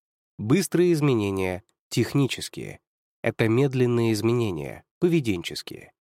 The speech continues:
Менять костюмы все равно, что превращаться из гусеницы в бабочку. Подождите, вы сказали «ломать»? Вся эта ломка звучит хорошо, как чья-то теория, но явно менее привлекательна, как процесс,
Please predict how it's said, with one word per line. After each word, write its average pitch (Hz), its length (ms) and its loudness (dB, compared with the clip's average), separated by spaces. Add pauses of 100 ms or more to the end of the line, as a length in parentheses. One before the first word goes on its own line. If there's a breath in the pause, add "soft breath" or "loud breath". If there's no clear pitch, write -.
(440)
Менять 147 380 4
костюмы 180 560 0 (240)
все - 180 2
равно, 127 320 2
что 127 160 -4
превращаться 117 680 0
из 120 120 2
гусеницы 156 560 0
в 151 40 0
бабочку. 143 540 -4 (720)
Подождите, 113 600 -2 (320)
вы 110 220 2
сказали 110 460 0
«ломать»? 95 560 -4 (760)
Вся 135 240 2
эта 113 260 0
ломка 151 400 2
звучит 110 400 0
хорошо, 123 460 -2
как - 220 -6
чья-то 156 500 0 (140)
теория, 123 640 0 (320)
но 120 100 4
явно 113 340 4
менее 117 320 2
привлекательна, 113 840 -2
как - 220 -6
процесс, 120 500 -2